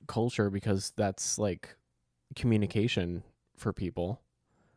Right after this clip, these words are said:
Like, we've, we've now devolved into speaking through meme language, so it's like,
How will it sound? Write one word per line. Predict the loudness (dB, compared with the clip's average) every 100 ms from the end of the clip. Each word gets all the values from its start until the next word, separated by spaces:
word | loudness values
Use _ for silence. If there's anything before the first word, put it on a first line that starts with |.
| _ _ -4
Like, | -4 -4
we've, | 0 0 0
we've | 0 2
now | 6 6 6
devolved | 4 6 6 4
into | 0 0
speaking | 0 0 2 0
through | 0 0 0
meme | 2 2 2 0 -6 _
language, | -2 0 0 0 -2 0
so | 0
it's | 2
like, | 2 0